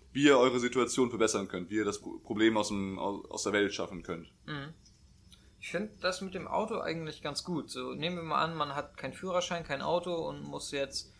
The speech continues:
Speaker 2: man weiß, man muss in anderthalb Jahren immer eine größere Strecke zurücklegen. Nehmen wir mal das als Problem und versuchen dann, das zu lösen.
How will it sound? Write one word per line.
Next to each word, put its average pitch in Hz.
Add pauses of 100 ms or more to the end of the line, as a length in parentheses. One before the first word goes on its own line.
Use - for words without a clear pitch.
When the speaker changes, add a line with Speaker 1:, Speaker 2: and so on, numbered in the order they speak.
(100)
Speaker 2:
man 139
weiß, 170
man 151
muss 151
in 147
anderthalb 143
Jahren 143
immer 139
eine 135
größere 131
Strecke 135
zurücklegen. 123
Nehmen 202
wir -
mal 160
das 160
als - (280)
Problem 170 (380)
und 135
versuchen 143
dann, 135
das 127
zu 127
lösen. 120